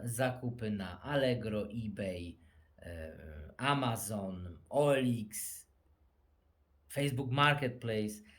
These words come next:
gdyż jest dużo skamerów, którzy potrafią nakombinować, e, hardware'owo, software'owo w takim portfelu, zafoliować go tak, jak ten, widzicie, jest zafoliowany. To, to taka,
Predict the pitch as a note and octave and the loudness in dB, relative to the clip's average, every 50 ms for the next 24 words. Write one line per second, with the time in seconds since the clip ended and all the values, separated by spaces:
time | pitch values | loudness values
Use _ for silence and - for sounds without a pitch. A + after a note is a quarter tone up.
0 | - _ - A2 A#2+ - B2+ D#3+ F#3 F#3 - - - D#3 C#3+ C3 - F3+ F#3 G3 | -20 _ -8 -6 -4 -2 0 0 0 0 -2 -4 -4 -4 -4 -4 -4 -4 -4 -2
1 | F#3+ - - - - E3+ D#3+ D#3+ D3 C3 A2+ G#2+ A2 C3+ D#3+ - - - - - | -4 -4 0 2 4 4 4 4 4 4 4 4 2 0 -2 -4 -8 -14 -10 -6
2 | C#3+ C3 B2+ B2 A#2+ A#2+ A#2+ B2 B2 A#2+ A#2+ - A#2+ A2+ A2 G#2+ - - - A2 | -4 -2 -2 0 0 0 2 4 4 2 2 2 -2 -2 -4 -4 -8 -10 -8 -4
3 | A#2+ C#3 F3 A3 G#3+ A3 G#3+ G#3 F#3+ F#3 E3+ D3+ C3+ A#2 G#2 G#2 G2+ G2 - - | -2 0 0 0 0 0 0 0 0 -2 0 0 0 2 0 0 -4 -6 -8 -12
4 | - - G#2 G#2 G2 - - A2+ G#2 G#2 G2 G2 G2 F#2 F#2 F2+ F2 F2 F2 E2+ | -10 -8 -6 -6 -6 -4 -4 -4 -4 -4 -4 -6 -6 -4 -6 -6 -6 -8 -10 -10
5 | F2 - - - - - - - - A2+ - - - G2+ F#2+ F2+ F2 E2 F2 F2 | -12 -14 -16 -18 -16 -14 -8 -6 -6 -6 -6 -6 -8 -8 -6 -6 -8 -8 -10 -12
6 | - - - - - - _ _ - - B2+ A#2+ A#2+ A#2 A2 G#2+ G#2+ G2+ F#2+ - | -14 -16 -20 -20 -20 -20 _ _ -10 -6 -6 -6 -4 -4 -6 -6 -6 -8 -10 -10
7 | - F#2 F#2 G#2+ A#2 - - - B2 A#2 D#3 F3 F#3 F3+ - F3 D#3+ D3 D3 C3+ | -12 -10 -10 -10 -10 -10 -10 -8 0 2 4 4 4 4 4 4 4 6 6 4
8 | B2 B2 A#2 G#2+ G#2+ G#2 G#2+ G#2+ A2+ G2 F2+ - - F#2+ F#2 E2+ E2+ - F2 F2 | 4 2 0 -2 -2 -4 -4 -2 -2 -4 -4 -4 -6 -8 -10 -10 -12 -12 -12 -10
9 | G2 F#2+ F#2+ F#2+ G#2+ G#2 G#2 - G#2 F#2+ F#2+ F#2+ F#2 F#2 E2 D#2 D#2 F2 A2 B2 | -10 -10 -8 -6 -8 -8 -6 -6 -6 -6 -6 -6 -8 -8 -10 -10 -10 -10 -10 -10
10 | - - C4 C4 C#4+ D#4+ - - G3 F#3 F#3+ | -12 -12 -12 -8 -6 -6 -4 -4 -4 -6 -6